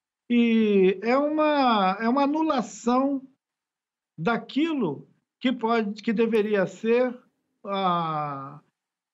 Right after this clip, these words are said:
o direito a uma diferença, né? Uma intolerância com a diferença.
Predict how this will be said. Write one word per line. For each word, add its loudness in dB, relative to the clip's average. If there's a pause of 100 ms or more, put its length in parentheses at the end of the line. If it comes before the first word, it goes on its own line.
(240)
o -2
direito -2 (140)
a -4
uma 0
diferença, -2 (460)
né? 0
Uma 2
intolerância 0 (160)
com -2
a 2
diferença. -6